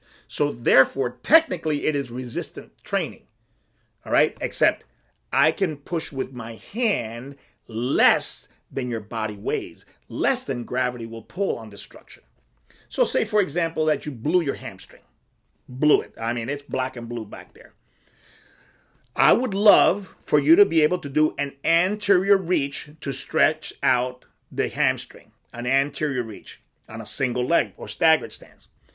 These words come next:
But it is so blown out and it hurts so much, and you weigh a hundred and eighty, two hundred pounds, where your hamstring cannot take your body weight leaning forward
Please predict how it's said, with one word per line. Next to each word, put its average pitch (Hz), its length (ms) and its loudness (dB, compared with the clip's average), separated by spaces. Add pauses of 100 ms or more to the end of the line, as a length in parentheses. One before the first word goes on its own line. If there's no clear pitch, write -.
(320)
But 160 360 0 (100)
it 156 140 0
is 143 120 -2
so 196 420 4
blown 226 380 4
out 139 260 2 (460)
and 123 160 -2
it 123 120 -2
hurts 151 240 0
so 170 280 4
much, 226 500 -2 (420)
and 147 200 -2
you 254 80 0
weigh 254 300 4
a 131 100 0
hundred 147 320 -2
and 139 100 -6
eighty, 135 220 -2
two 165 160 -2
hundred 135 220 -4
pounds, 90 400 -8 (400)
where 143 280 4
your 139 200 2
hamstring 180 500 -6
cannot 147 560 -8
take 180 260 -6
your 160 140 -2
body 147 380 -2
weight 120 300 -4
leaning 117 300 -8
forward 277 640 6